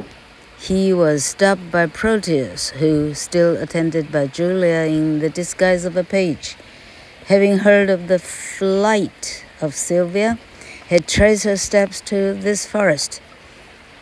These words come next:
<clears throat> Proteus now rescued her from the hands of the robber.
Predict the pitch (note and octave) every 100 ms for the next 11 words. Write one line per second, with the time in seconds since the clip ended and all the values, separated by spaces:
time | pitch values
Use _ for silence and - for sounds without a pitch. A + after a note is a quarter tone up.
0 | - A3 G#3+ D#4 C4 - - - - -
1 | - - G#3+ A#3+ A#3 G#3 G#3+ G3+ G3 -
2 | G3 G#3+ - - F3+ E3+ D#3+ D#3+ D#3 C#3+
3 | - D#3+ D3 D3 C#3+ C#3+ C#3+ E3 D#3+ D3+
4 | C#3+ C#3+ C#3 C#3 D3 C#3+ C3 A#2